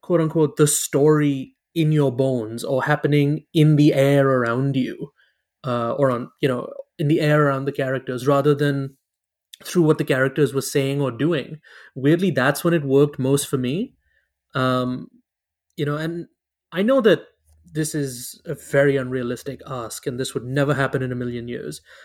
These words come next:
uh, because this is, you know, it's a studio film, it's an action movie, it's based on a pre-existing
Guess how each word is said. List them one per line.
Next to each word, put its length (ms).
uh, 200
because 320
this 180
is, 340
you 60
know, 180
it's 180
a 40
studio 380
film, 280
it's 100
an 40
action 300
movie, 380
it's 180
based 240
on 80
a 60
pre-existing 840